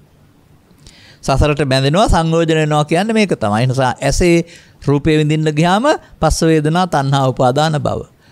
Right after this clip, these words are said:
කනේ ශබ්දය විඳින්න ගියාම පස්ස වේදනා තණ්හා උපාදාන භව. පිනේට ආඩම්බර වෙන්න ගියාම පස්ස වේදනා තණ්හා උපාදාන භව. පවේ, අ, පව් රැස් කරන්න ගියාම පස්ස වේදනා තණ්හා උපාදාන භව. ධානයේ නිවන් තියනවා කියලා රැවටෙන්න ගියාම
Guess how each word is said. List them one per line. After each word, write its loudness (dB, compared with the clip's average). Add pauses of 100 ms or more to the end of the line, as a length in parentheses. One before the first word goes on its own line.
කනේ 0
ශබ්දය 0
විඳින්න 0
ගියාම 0
පස්ස -4
වේදනා 0
තණ්හා -2
උපාදාන -4
භව. -8 (260)
පිනේට 0
ආඩම්බර 2
වෙන්න 0
ගියාම 0 (160)
පස්ස -4
වේදනා 0
තණ්හා 0
උපාදාන -4
භව. -8 (260)
පවේ, 2 (160)
අ, 2
පව් 0
රැස් -2
කරන්න 0
ගියාම 2
පස්ස -2
වේදනා -2
තණ්හා -2
උපාදාන -4
භව. -8 (300)
ධානයේ 2
නිවන් 0
තියනවා 0
කියලා 0
රැවටෙන්න -2
ගියාම 2